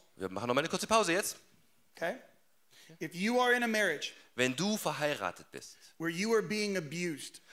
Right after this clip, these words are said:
Speaker 1: und du wirst misshandelt,
Speaker 2: I want to address this.
Speaker 1: dann darüber will ich jetzt sprechen.
Speaker 2: If you are in a marriage
Speaker 1: Wenn du verheiratet
Speaker 2: where
Speaker 1: bist
Speaker 2: you are being
Speaker 1: und du
Speaker 2: abused,
Speaker 1: wirst misshandelt,
Speaker 2: do not go home today.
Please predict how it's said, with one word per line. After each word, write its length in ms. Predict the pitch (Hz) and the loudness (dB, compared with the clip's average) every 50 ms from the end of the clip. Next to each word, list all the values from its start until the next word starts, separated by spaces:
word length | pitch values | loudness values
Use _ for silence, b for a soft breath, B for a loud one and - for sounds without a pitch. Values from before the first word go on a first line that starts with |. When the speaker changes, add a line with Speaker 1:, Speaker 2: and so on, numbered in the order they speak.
| B B B | B B B
Speaker 1:
und 300 | 120 127 123 - - - | 0 0 0 0 -2 -2
du 180 | 170 185 165 135 | 0 0 2 2
wirst 320 | 160 160 156 - - - | 2 4 2 0 -2 -2
misshandelt, 600 | 131 123 - - 127 120 98 85 - - - - _ _ - | -4 -2 0 0 0 0 0 -6 -8 -10 -16 -18 _ _ -8
Speaker 2:
I 80 | - 156 165 | -4 -2 -2
want 120 | 175 185 190 | 0 0 -2
to 40 | 185 | -2
address 360 | 160 139 170 165 147 - - | -2 -2 -2 -2 -2 -4 -8
this. 220 | 147 143 - - B B B B - | -10 -12 -14 -18 B B B B -2
Speaker 1:
dann 200 | 113 113 120 - - - _ - | -2 -2 -2 -4 -10 -18 _ -2
darüber 280 | - 127 135 135 135 127 | 0 2 4 4 4 4
will 80 | 135 | 2
ich 80 | 135 123 | 2 2
jetzt 120 | 131 - | -2 -4
sprechen. 320 | - - 110 101 - 82 - _ _ - 170 | -4 -2 -4 -4 -4 -6 -18 _ _ -12 -12
Speaker 2:
If 100 | 156 147 | -10 -6
you 180 | 160 202 240 247 | -2 0 2 2
are 80 | 247 233 | 2 2
in 60 | 208 | 2
a 60 | 190 | 0
marriage 880 | 180 180 185 196 220 240 247 233 185 165 156 156 160 180 175 - - - | 0 0 2 4 4 6 6 6 4 4 2 2 0 0 0 -2 -2 -2
Speaker 1:
Wenn 80 | 120 131 | 0 0
du 60 | 139 | 0
verheiratet 520 | 139 143 165 185 190 165 160 135 117 110 - | 2 6 6 6 8 6 4 4 2 -2 -2
Speaker 2:
where 100 | - 160 | 0 0
Speaker 1:
bist 140 | 160 170 165 165 | 2 2 2 2
Speaker 2:
you 220 | 202 226 240 240 | 4 4 6 6
are 80 | 240 226 | 4 4
being 300 | 180 226 226 226 226 220 | 2 2 2 2 4 2
Speaker 1:
und 180 | 208 185 160 139 | 2 0 0 -2
du 260 | 180 190 196 185 160 | 0 2 2 2 2
Speaker 2:
abused, 200 | - 127 131 131 | 2 2 4 4
Speaker 1:
wirst 200 | 143 151 - - | 4 4 4 0
misshandelt, 680 | 139 131 - - - 165 151 110 101 117 165 - - B B B B B 135 117 | 0 -2 -2 -2 -2 -2 0 0 0 0 -2 -4 -12 B B B B B -8 -2
Speaker 2:
do 180 | - 202 220 233 | 2 2 4 4
not 280 | 226 226 220 214 196 | 4 4 4 2 2
go 240 | 160 196 202 185 151 | 2 2 2 2 2
home 260 | 143 185 180 180 170 | 2 2 2 0 -2
today. 320 | - - 165 165 156 135 | -2 -2 0 2 0 0